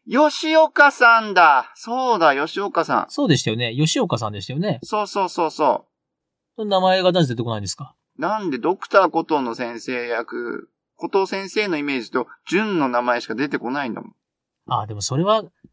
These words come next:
Speaker 2: 逆に言うとその役になりきってるってことが
Speaker 1: 印象が強いからね。
Speaker 2: 幸せなことかもしれませんね。
Speaker 1: そうそうそう。
Speaker 2: そうですね。
Speaker 1: うん。
Speaker 2: はい、はい、はい、はい、はい。
Speaker 1: それでね。
Speaker 2: はい。
Speaker 1: 改めて見直してて気づいたんだけど、
Speaker 2: うん。
Speaker 1: 堺雅人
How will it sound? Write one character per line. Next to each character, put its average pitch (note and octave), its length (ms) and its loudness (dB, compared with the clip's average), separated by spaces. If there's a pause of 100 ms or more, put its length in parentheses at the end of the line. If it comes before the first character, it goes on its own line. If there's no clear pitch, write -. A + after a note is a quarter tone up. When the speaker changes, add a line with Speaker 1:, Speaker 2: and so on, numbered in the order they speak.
(140)
Speaker 2:
逆 C#3 200 2
に F3+ 60 4
言 F#3 60 2
う - 20 -2
と D3 80 -4
そ C#3+ 160 -2
の D#3 400 -4
役 C3 260 2
に D3 80 8
な A#2+ 100 2
り B2 120 -4
き D#3 80 2
っ C#3 80 0
て C3 100 0
る F#3+ 60 2
っ - 20 0
て - 20 0
こ A#3+ 60 -2
と B3 40 -4
が A#3+ 40 -8
Speaker 1:
印 - 60 -6
象 - 140 0
が - 100 6
強 C#3+ 320 4
い E3 80 8
か A#2+ 100 4
ら G#2 120 2
ね。 B2+ 100 -2
Speaker 2:
幸 - 0 -
せ E3 80 2
な - 100 -8
こ D#3+ 120 2
と C#3+ 80 0
か C3 80 6
も A#2 60 0
し - 100 -2
れ A2+ 60 -2
ま A2 100 -4
せ G#2+ 120 -2
ん A#2 60 -2
ね。 F3 80 2
Speaker 1:
そ - 40 -
う - 40 -
そ - 20 -
う - 40 -12
そ - 0 -
う。 - 20 -12
Speaker 2:
そ B2+ 160 -4
う A2 40 -4
で G#2 60 -6
す F#2 140 -6
ね。 F3 260 -2
Speaker 1:
う G#2+ 40 -8
ん。 - 20 -8
Speaker 2:
は A2 60 -10
い、 G#2 80 -12
は - 0 -
い、 G2+ 160 -10
は G2 40 -10
い、 F#2+ 40 -12
は G#2 360 -14
い、 B2+ 60 -14
は C3 160 -16
い。 D3 100 -20
Speaker 1:
そ - 160 0
れ F#3+ 80 2
で G#3+ 100 2
ね。 A#3+ 240 2 (540)
Speaker 2:
は C#3+ 140 0
い。 G#2+ 120 -6 (280)
Speaker 1:
改 B3 420 2
め E4+ 100 6
て E3 140 4
見 D3 160 0
直 F3+ 240 4
し F#3+ 60 -10
て F3+ 80 -14
て A2 100 -6
気 - 180 -8
づ A2+ 140 0
い B2+ 80 4
た A2+ 140 4
ん G2 60 -2
だ F#2+ 120 -6
け G2+ 80 -8
ど、 C#3+ 380 0 (240)
Speaker 2:
う E3 40 2
ん。 B2+ 220 2 (180)
Speaker 1:
堺 A3 680 4
雅 C3 200 2
人 - 500 -6